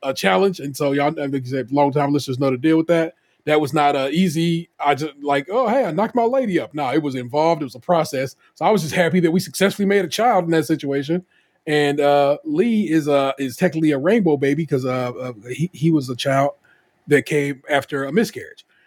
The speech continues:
And so, again, I was just happy to have a kid. I was great. <laughs> I was like, "Cool, I got kids." <laughs> That's, that's all the nigga wanted. <laughs> And so that, that worked out for me. But this dude, you know what I'm saying, clearly, like you, like, like Delvin just said,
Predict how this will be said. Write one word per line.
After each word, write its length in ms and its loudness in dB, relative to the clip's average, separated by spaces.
And 160 -6
so, 420 0
again, 360 2
I 60 2
was 120 2
just 100 0
happy 220 2
to 60 4
have 120 0
a 60 -4
kid. 420 0
I 80 2
was 120 2
great. 380 0
<laughs> 220 2
I 140 4
was 140 -2
like, 220 2
"Cool, 500 0
I 60 2
got 260 0
kids." 520 0
<laughs> 220 -20
That's, 560 -2
that's 140 0
all 160 2
the 80 0
nigga 200 2
wanted. 460 2
<laughs> 20 0
And 160 0
so 340 0
that, 180 0
that 200 2
worked 220 0
out 160 2
for 60 -4
me. 100 -4
But 180 -2
this 180 0
dude, 380 2
you 60 2
know 80 -2
what 60 4
I'm 40 -2
saying, 260 0
clearly, 380 0
like 180 0
you, 100 -4
like, 160 2
like 180 0
Delvin 240 0
just 160 -4
said, 240 -10